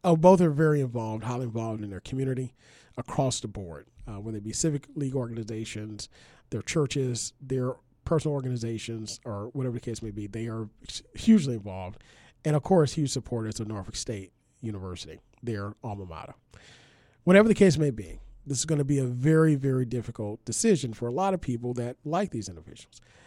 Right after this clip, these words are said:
But it's gonna be a very important decision because ultimately the balance of power,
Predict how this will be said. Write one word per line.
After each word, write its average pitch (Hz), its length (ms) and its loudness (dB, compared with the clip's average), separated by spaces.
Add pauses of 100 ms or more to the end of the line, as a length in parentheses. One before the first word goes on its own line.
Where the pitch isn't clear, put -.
(140)
But 185 80 2
it's 175 80 4
gonna 202 140 6
be 202 140 6
a 196 40 6
very 202 300 4
important 226 420 2
decision 110 480 -6
because 139 480 -4
ultimately 107 720 4 (800)
the 131 80 -2
balance 165 460 2
of 131 140 -2
power, 127 420 -6